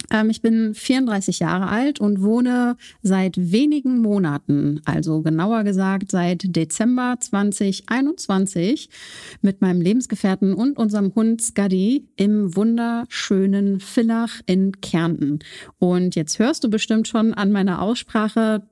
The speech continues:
hm, die ist bestimmt keine Österreicherin. Ja, da hast du recht. Ich komme ursprünglich aus dem Ruhrpott, bin in der Nähe von Köln, beziehungsweise genauer gesagt in Duisburg geboren worden. Und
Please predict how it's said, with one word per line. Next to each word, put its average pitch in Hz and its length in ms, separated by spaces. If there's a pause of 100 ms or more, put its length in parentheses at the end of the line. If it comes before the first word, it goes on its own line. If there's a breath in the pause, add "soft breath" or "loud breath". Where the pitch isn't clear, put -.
(160)
hm, 311 180 (380)
die 196 60
ist 185 160
bestimmt 277 360
keine 262 260
Österreicherin. 185 920
Ja, 220 220 (120)
da 202 240
hast 226 280
du 226 160
recht. 165 440
Ich 202 160
komme 214 200
ursprünglich 226 520
aus 185 100
dem 202 120
Ruhrpott, 226 560 (580 loud breath)
bin 202 240
in 190 200
der 190 140
Nähe 208 440
von 180 360
Köln, 247 360
beziehungsweise 160 560
genauer 208 280
gesagt 190 300
in 220 180
Duisburg 190 720 (320)
geboren 170 460
worden. 180 380
Und 170 480